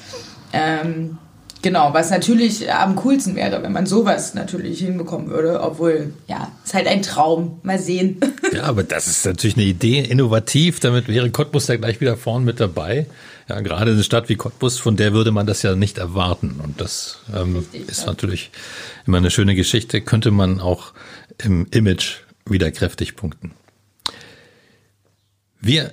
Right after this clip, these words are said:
Speaker 2: sind natürlich jetzt im Gespräch mit Zweien, die auch Läden betreiben, die auch, äh, für Läden stehen. Da ist zum einen die Galerie Fango, dafür ist die Johanna hier. Ähm, Johanna, erzähl uns doch mal, was ist die Galerie Fango? Ähm, wer noch nie da war, wie muss man sich das vorstellen? Was ist das für ein Laden?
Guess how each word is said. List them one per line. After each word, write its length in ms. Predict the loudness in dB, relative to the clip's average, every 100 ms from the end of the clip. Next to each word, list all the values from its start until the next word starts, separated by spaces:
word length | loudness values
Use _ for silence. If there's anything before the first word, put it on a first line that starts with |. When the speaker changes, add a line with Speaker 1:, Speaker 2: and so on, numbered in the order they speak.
| -12
Speaker 2:
sind 560 | -2 0 0 -2 -6 0
natürlich 380 | 0 2 0 0
jetzt 180 | -2
im 100 | 0
Gespräch 440 | -2 -2 -2 -2 2
mit 180 | 0 0
Zweien, 720 | -2 0 2 2 0 -2 -2
die 400 | 2 2 0 -2
auch 520 | -2 0 -2 -6 -16 _ 0
Läden 340 | 0 2 0
betreiben, 500 | 0 -6 -8 -8 -12 -8 -8
die 220 | -8 -6
auch, 460 | -6 -6 -8 -8
äh, 120 | -8 -4
für 220 | 0 2
Läden 320 | 2 2 2
stehen. 480 | 2 0 2 0 -2 _ -4
Da 160 | -2 0
ist 240 | -2 -2
zum 180 | -4 -2
einen 380 | -2 2 2 2
die 220 | 2 2
Galerie 400 | 0 0 0 0
Fango, 400 | 0 2 0 -2 _ -20 -20 -20 -20 -20 -6
dafür 220 | -4 0
ist 120 | -2 2
die 60 |
Johanna 300 | 0 2 0
hier. 400 | 2 2 0 -2 -6
Ähm, 240 | -4 -2 0
Johanna, 260 | 0 0
erzähl 280 | 0 0 2
uns 140 | 2 0
doch 120 | -2
mal, 220 | -2 -2
was 160 | -2 -2
ist 220 | -4 -4
die 60 | -2
Galerie 340 | 0 0 -2
Fango? 760 | -2 -4 0 0 2 0 -2 -2
Ähm, 160 | 0 2
wer 80 | 2
noch 160 | 2
nie 200 | 2 2
da 260 | 2 0 0
war, 180 | 2 2
wie 80 |
muss 160 | 0 0
man 100 | 0
sich 100 | 0
das 160 | -2 -2
vorstellen? 480 | -2 -2 0 0 2
Was 120 | -2
ist 180 | -2 -2
das 100 | 0
für 140 | 2
ein 100 | 2
Laden? 420 | 0 -2 -4 -6